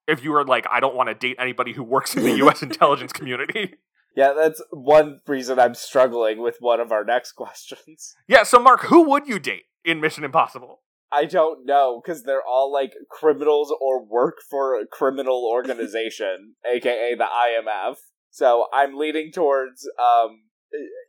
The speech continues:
Speaker 3: Ethan Hunt's mom.
Speaker 1: I was gonna say, you
Speaker 3: <laughs>
Speaker 1: could, you could date Donnelly, the vomit guy.
Speaker 3: I'd rather go with just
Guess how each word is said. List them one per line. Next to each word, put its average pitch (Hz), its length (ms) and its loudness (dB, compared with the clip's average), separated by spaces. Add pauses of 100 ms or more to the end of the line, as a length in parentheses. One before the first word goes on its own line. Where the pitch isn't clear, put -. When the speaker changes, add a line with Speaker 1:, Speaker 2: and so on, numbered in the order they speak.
(120)
Speaker 3:
Ethan 160 320 -4
Hunt's 147 500 -2
mom. 107 540 -2 (400)
Speaker 1:
I 202 40 2
was 202 80 4
gonna 196 120 -8
say, 190 120 -2
you 185 100 0
Speaker 3:
<laughs> - 0 -
Speaker 1:
could, 208 120 2 (380)
you 185 100 -2
could 185 160 0
date 185 260 0
Donnelly, 165 420 2
the 139 140 -2
vomit 139 380 -2
guy. 240 360 0 (440)
Speaker 3:
I'd 220 160 2
rather 214 280 6
go 143 260 2
with 135 240 -2
just - 320 -18